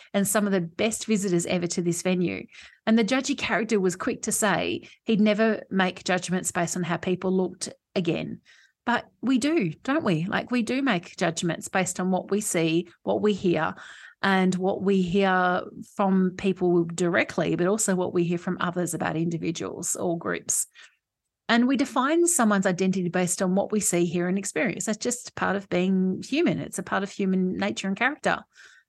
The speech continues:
So why is this important for business? Well, I feel you want to be the one guiding the narrative with a strength of confidence that is hard to challenge. You know, there's always someone who could get things wrong and not completely understand.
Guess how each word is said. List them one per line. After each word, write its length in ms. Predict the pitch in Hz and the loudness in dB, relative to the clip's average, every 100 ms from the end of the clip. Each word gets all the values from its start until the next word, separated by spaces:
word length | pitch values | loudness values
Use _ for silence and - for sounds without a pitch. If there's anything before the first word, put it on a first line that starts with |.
| _ _ _ | _ _ _
So 260 | - 269 | 2 2
why 280 | 262 277 339 | 2 0 -2
is 80 | 339 | -2
this 160 | 320 330 | -2 0
important 360 | 277 262 233 | 2 0 0
for 100 | 214 | 0
business? 520 | 190 226 - - - | 0 0 0 0 0
Well, 320 | 262 269 254 226 - _ _ _ _ _ _ | 2 2 2 -2 -6 _ _ _ _ _ _
I 80 | 240 | -4
feel 280 | 233 277 294 | 0 2 4
you 140 | 285 | 4
want 240 | 220 214 185 | 4 2 0
to 80 | 185 | 2
be 160 | 185 | 2
the 120 | 175 | 2
one 240 | 170 175 175 | 2 2 2
guiding 420 | 170 175 170 175 | 2 2 2 2
the 100 | 165 | 2
narrative 500 | 170 160 165 - 160 | 2 0 -2 -4 -4
with 180 | 175 175 | -2 -2
a 40 | |
strength 420 | 160 190 175 170 | -2 0 -2 -2
of 120 | - - | -10 -6
confidence 640 | 247 254 196 165 165 - - - - _ | -2 0 0 -4 -4 -6 -6 -20 -20 _
that 120 | 190 | 2
is 200 | 190 180 | 4 4
hard 400 | 208 - 190 196 196 | 0 -2 0 0 -2
to 120 | 185 | -4
challenge. 640 | - 175 175 131 147 - - - - - _ | 0 0 0 -4 -6 -6 -8 -20 -20 -20 _
You 120 | 208 | 2
know, 60 | 208 | 4
there's 260 | 214 208 - | 4 2 2
always 340 | 247 254 247 | 2 2 2
someone 480 | - 208 202 165 160 | 2 2 2 2 2
who 160 | 202 | 0
could 180 | 196 208 | 0 0
get 240 | 185 202 - | 0 -2 2
things 300 | 196 196 - | 4 4 2
wrong 240 | 175 170 | 0 2
and 100 | 170 | 2
not 180 | 180 180 | 2 0
completely 500 | 190 180 196 - 175 | -4 0 -2 0 0
understand. 720 | 170 170 - 220 180 - 180 | 0 -2 0 2 2 0 -8